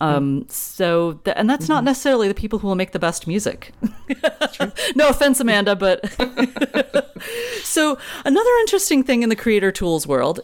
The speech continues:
Speaker 1: is, um, we're seeing all sorts of different workflows emerging. So,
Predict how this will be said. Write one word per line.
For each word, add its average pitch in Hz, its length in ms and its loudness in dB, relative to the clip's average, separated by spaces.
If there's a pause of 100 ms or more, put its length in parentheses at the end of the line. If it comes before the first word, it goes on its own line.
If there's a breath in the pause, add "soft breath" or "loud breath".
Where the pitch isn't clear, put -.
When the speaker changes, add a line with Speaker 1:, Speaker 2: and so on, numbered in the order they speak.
Speaker 1:
is, 196 440 2
um, 196 440 2 (540 soft breath)
we're 226 140 0
seeing 302 460 2
all 262 160 0
sorts 262 220 -4
of 247 80 0
different 247 300 0
workflows 165 680 0
emerging. 151 540 0
So, 160 420 0